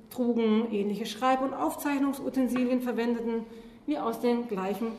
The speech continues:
Gläsern getrunken haben. Dann nachher, wenn wir vielleicht zum Empfang gehen. Die zukünftigen Wiener Archäologen würden annehmen, dass sich die in diesem Raum anwesenden Personen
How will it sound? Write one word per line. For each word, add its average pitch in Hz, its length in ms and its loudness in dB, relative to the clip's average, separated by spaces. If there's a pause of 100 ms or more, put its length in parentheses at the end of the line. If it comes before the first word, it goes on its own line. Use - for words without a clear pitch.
(140)
Gläsern 214 640 4
getrunken 277 560 0
haben. 180 320 -2 (180)
Dann 202 180 -2
nachher, 226 300 -2
wenn 220 140 -2
wir 226 220 0
vielleicht 214 240 -6
zum 240 120 -4
Empfang 262 340 0
gehen. 185 220 -2 (800)
Die 277 80 0
zukünftigen 311 880 4
Wiener 311 300 8
Archäologen 269 520 4
würden 254 220 4
annehmen, 302 600 2 (120)
dass 269 140 0
sich 262 160 0
die 302 280 2
in 233 140 -2
diesem 233 220 -2
Raum 254 340 0
anwesenden 240 720 0 (340)
Personen 247 560 2